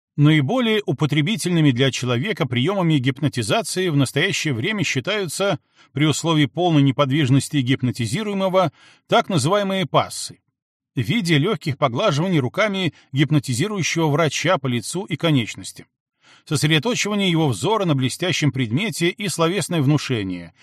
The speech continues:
состоящее в прививании процесса засыпания словами «думайте о сне», «веки ваши тяжелеют», «вы засыпаете» и прочее. По прошествии нескольких минут таких воздействий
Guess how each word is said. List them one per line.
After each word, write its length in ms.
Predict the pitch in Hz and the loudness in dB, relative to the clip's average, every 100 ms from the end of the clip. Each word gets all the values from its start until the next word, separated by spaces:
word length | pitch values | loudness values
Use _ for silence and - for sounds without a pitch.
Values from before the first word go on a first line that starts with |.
| - - | -20 -10
состоящее 800 | - 135 113 131 220 - 190 170 | -6 -4 -2 0 0 -2 -2 -4
в 80 | |
прививании 640 | - 151 120 123 196 185 175 | 0 0 2 0 0 -2 -4
процесса 520 | 120 117 175 180 151 | -4 -6 -6 -4 -4
засыпания 600 | 120 - 123 165 180 175 | -4 -4 -4 -2 0 -2
словами 640 | - 143 117 107 95 90 - - - - | 0 0 2 0 -4 -12 -16 -20 -18 -2
«думайте 480 | 156 196 160 - | 0 2 0 -2
о 140 | 151 120 | -4 -6
сне», 500 | - 120 143 208 196 - _ _ | -2 0 0 0 -4 -8 _ _
«веки 400 | 104 120 202 139 | -4 -2 0 0
ваши 280 | 147 143 135 | 0 0 -2
тяжелеют», 720 | 123 98 110 165 214 180 - - _ | -4 -4 -4 -2 -2 -6 -10 -20 _
«вы 220 | 117 139 | 0 2
засыпаете» 840 | 120 - - 165 196 165 180 175 - _ - | 2 -4 -4 -2 -2 -4 -2 -2 -4 _ -4
и 140 | 143 | -2
прочее. 580 | - 127 92 - - - _ _ _ _ _ _ _ _ _ _ _ _ _ | -2 -4 -6 -10 -16 -20 _ _ _ _ _ _ _ _ _ _ _ _ _
По 120 | 139 | -2
прошествии 560 | 135 139 254 285 - 190 | 0 0 0 -2 -2 0
нескольких 580 | 165 220 - 170 170 - | 2 2 -2 -2 -2 2
минут 380 | 139 180 233 | 2 2 0
таких 480 | 151 135 - 208 - | -4 -6 -6 -6 -4
воздействий 840 | 131 117 90 214 185 - 185 196 | -4 -4 -2 -4 -4 -6 -4 -4